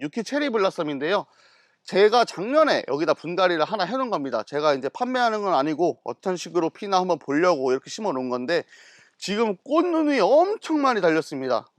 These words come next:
예, 올해는 꽃이 굉장히 많이 필 것으로 생각이 되는데, 여러분들도 화분에 심어가지고 뭐 베란다나 그리고 이제 정원에서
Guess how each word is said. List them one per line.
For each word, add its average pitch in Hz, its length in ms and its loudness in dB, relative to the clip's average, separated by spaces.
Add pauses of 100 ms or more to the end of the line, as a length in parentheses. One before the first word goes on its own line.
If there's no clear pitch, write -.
예, 117 60 -6
올해는 165 560 0
꽃이 214 280 -4
굉장히 156 340 -2
많이 143 240 2
필 175 180 -10
것으로 156 300 -4
생각이 170 340 -2
되는데, 127 420 -2 (380)
여러분들도 220 800 4
화분에 285 360 2
심어가지고 202 760 0
뭐 123 180 -2
베란다나 151 800 2
그리고 143 320 -4
이제 127 160 -4
정원에서 147 1120 -2